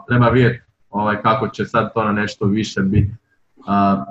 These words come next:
ja osobno mislim da on neće biti nešto spektakularno, ali da će uvijek biti ovako dosta dobar igrač u N B A-u.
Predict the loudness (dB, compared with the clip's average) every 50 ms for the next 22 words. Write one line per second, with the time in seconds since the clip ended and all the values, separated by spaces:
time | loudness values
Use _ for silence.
0 | -10 -4 0 2 4 4 6 6 4 4 2 2 2 2 2 4 4 4 4 4
1 | 2 0 -2 -2 0 0 0 0 0 0 -2 -4 -4 -4 -2 0 0 0 0 -2
2 | -2 -4 -4 -4 -6 -6 -6 -4 -4 -4 -6 -8 _ _ _ _ 0 0 2 2
3 | 2 0 -2 0 2 2 4 4 4 4 4 4 4 4 2 2 2 2 2 4
4 | 4 4 2 2 2 2 2 2 2 0 0 0 0 2 2 0 0 -2 -2 0
5 | 0 2 2 0 -2 -4 -6 -8 _ _ _ _ _ _ _ _ -4 -2 0 2
6 | 2 0 0 -2 -4 -4 -2 -2 -2 -2 -2 -2 -2 -4 -6 -8